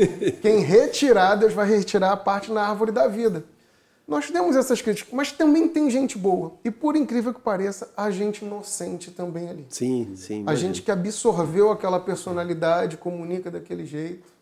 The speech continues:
Speaker 1: E, e uma hora ou outra, essas pessoas acabam ouvindo sermões mais sérios, palavras mais sérias e amadurecem. Eu tenho, eu tenho um, um pastor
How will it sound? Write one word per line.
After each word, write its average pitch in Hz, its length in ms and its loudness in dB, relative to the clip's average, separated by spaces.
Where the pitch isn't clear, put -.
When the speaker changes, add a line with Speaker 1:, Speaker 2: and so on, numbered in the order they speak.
Speaker 1:
E, 240 400 -8
e 262 80 0
uma 320 200 2
hora 277 220 4
ou 233 80 10
outra, 190 480 4
essas 226 280 0
pessoas 240 420 0
acabam 247 640 0
ouvindo 240 640 0
sermões 185 460 -2
mais 175 200 -6
sérios, 175 380 -4
palavras 170 460 -4
mais 165 180 -10
sérias 196 340 -4
e 220 40 -2
amadurecem. 208 640 -4
Eu 175 80 -2
tenho, 226 300 2
eu 185 100 -2
tenho 196 160 0
um, 185 540 -4
um 156 40 -4
pastor 160 580 -2